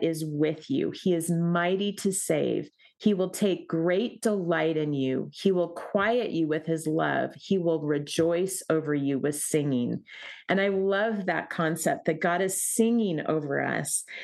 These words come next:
But not only that, he taught his angels how to sing so that music could be part of the very creative work in establishing the earth.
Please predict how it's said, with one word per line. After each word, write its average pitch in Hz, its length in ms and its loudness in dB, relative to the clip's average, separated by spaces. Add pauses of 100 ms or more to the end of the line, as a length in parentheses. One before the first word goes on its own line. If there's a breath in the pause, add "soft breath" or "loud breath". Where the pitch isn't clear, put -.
(140)
But 190 140 2
not 208 200 2
only 320 260 2
that, 175 460 0
he 202 280 -2
taught 233 400 -2
his 202 280 0 (180)
angels 185 580 0
how 170 160 0
to 156 100 0
sing 190 380 0
so 185 160 0
that 175 240 0
music 208 580 2
could 202 220 -2
be 170 260 -2
part - 600 -2
of 165 160 0
the 170 80 0
very 180 340 2
creative 185 540 0
work 156 500 -2 (100)
in 160 120 2
establishing 165 880 0
the 147 240 0
earth. 139 340 0